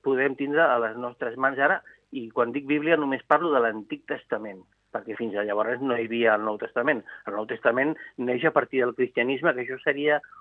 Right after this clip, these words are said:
una altra història que ja, eh, que ja també és per nota, de veritat.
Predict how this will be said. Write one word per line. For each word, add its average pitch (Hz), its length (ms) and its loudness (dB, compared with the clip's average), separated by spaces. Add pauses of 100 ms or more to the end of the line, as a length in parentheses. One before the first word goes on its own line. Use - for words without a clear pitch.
(100)
una 135 240 4
altra 139 220 2
història 160 560 2
que 120 160 2
ja, 120 220 4 (340)
eh, 110 300 -4 (100)
que 107 160 -12
ja 117 160 -8
també 117 260 -6
és 98 140 -16
per 104 120 -12
nota, 101 360 -18
de 110 100 -20
veritat. 101 300 -16